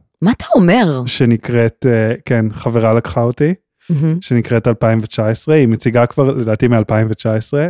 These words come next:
Speaker 2: של אוהד נהרין כמובן.
Speaker 1: אשכרה.
Speaker 2: ו-, אמ, הופעה שהיא חזרה עכשיו להופיע, לדעתי, והיא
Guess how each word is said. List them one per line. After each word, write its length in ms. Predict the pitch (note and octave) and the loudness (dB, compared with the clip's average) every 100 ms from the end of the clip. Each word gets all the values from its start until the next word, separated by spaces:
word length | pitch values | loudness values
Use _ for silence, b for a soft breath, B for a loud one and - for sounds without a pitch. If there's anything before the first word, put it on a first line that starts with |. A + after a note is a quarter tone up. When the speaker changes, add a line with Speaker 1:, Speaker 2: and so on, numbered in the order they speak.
| D#3+ | -4
Speaker 2:
של 180 | B2 | -4
אוהד 200 | A2 G#2+ | -2 -2
נהרין 340 | A2 G#2 G#2+ A2+ | -2 -2 0 0
כמובן. 500 | C3+ C3+ C#3 D3+ F3 G3+ | 0 2 2 2 0 0
Speaker 1:
אשכרה. 520 | E3+ - - F3 C#3+ | -2 -2 -2 0 0
Speaker 2:
ו-, 560 | B2+ A2+ A#2+ A2+ A2 G#2+ - - | -2 0 2 2 2 0 -4 -4
אמ, 600 | A2+ G#2 G#2 G#2+ G#2+ B2 _ - _ _ | -2 -2 0 0 0 -4 _ -20 _ _
הופעה 680 | - - B2 A2 B2 B2+ B2 B2+ | -6 -2 0 2 4 4 2 0
שהיא 220 | - B2+ | 0 0
חזרה 300 | A2 B2+ A#2+ | 0 -2 0
עכשיו 300 | B2+ - A#2+ | 0 0 -2
להופיע, 300 | C3+ D3+ E3+ | 0 0 2
לדעתי, 320 | E3+ F3+ - A#3+ | 2 2 2 0
והיא 220 | C3 | 2